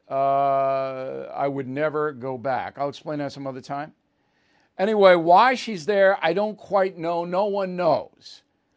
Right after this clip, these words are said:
Uh, so we called, uh, to Pelosi's office. And Pelosi says, uh, "Well, we're over there to discuss trade and other stuff.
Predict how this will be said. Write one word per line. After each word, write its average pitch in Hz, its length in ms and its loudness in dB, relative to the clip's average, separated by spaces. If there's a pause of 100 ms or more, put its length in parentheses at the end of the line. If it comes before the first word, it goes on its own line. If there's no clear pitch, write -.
(360)
Uh, 127 40 -10
so 185 180 0
we 185 100 4
called, 196 600 6
uh, 175 180 4
to - 160 -18
Pelosi's 160 420 -4
office. - 600 0 (680)
And 147 260 0
Pelosi 175 460 0
says, 160 600 0
uh, 151 1080 2 (540)
"Well, 214 400 10
we're 202 160 8
over 208 180 8
there 208 140 6
to 190 100 2
discuss 170 460 0
trade 214 880 4 (600)
and 156 580 0
other 170 400 2
stuff. - 720 -4